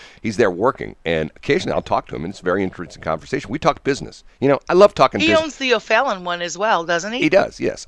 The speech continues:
Speaker 1: I love talking
Speaker 2: And he
Speaker 1: business.
Speaker 2: maintains that one, too. We've been over there
Speaker 1: Right,
Speaker 2: when,
Speaker 1: right.
Speaker 2: um, he's been over there doing, you know, fixing the, the lawn and the,
Speaker 1: Right, right, right,
Speaker 2: the
Speaker 1: right.
Speaker 2: landscape.
Speaker 1: Yeah, he's a, he's a hands-on kind of guy. I like those kind of people. It's like, it's
Speaker 2: Yeah,
Speaker 1: like, it's like Joe,
Speaker 2: yeah.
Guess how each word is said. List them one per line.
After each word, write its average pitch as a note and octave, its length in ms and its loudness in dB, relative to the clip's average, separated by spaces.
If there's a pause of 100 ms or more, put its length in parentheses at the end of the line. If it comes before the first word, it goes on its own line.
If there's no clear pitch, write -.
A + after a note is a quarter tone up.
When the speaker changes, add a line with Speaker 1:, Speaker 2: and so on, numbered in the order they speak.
Speaker 1:
I G#2+ 100 6
love C3+ 220 4
talking A#2 380 2
Speaker 2:
And G#3+ 100 4
he B3+ 100 4
Speaker 1:
business. C4+ 80 2
Speaker 2:
maintains A#3+ 460 0
that C#4 220 2
one, E3+ 300 -4
too. G3+ 320 -6
We've A3 260 -8
been A#3 160 4
over G3 220 2
there F3+ 500 -2
Speaker 1:
Right, - 240 2 (160)
Speaker 2:
when, F3+ 400 2
Speaker 1:
right. F3 100 -14
Speaker 2:
um, F3 200 -10
he's F#3 240 -12
been F#3+ 180 -10
over F#3 200 -10
there F3+ 420 0 (180)
doing, G3+ 560 0
you G3 140 -4
know, F3 180 0
fixing G3 520 -2
the, F3 240 -6 (140)
the F#3 360 -2
lawn F3 640 4
and E3+ 260 -4
the, E3 220 -8
Speaker 1:
Right, D#3+ 260 4
right, B2 160 0
right, G3+ 160 2
Speaker 2:
the G3 60 4
Speaker 1:
right. G3 120 6
Speaker 2:
landscape. F3+ 460 2
Speaker 1:
Yeah, C3 140 4 (100)
he's C#3 200 -2
a, E2 60 -6
he's A2+ 220 -6
a A2 40 2
hands-on A2 360 2
kind F#2+ 200 -2
of C#2 60 -8
guy. F#2+ 140 -2
I - 40 0
like E2 180 -2
those D2 120 -10
kind C#2 160 -8
of - 60 -14
people. - 260 -20 (300)
It's - 120 -6
like, G2+ 120 4 (220)
it's G3+ 120 -4
Speaker 2:
Yeah, G3 220 8
Speaker 1:
like, E3 140 -6
it's - 100 -12
like G3+ 120 2
Joe, F3+ 120 2
Speaker 2:
yeah. - 140 0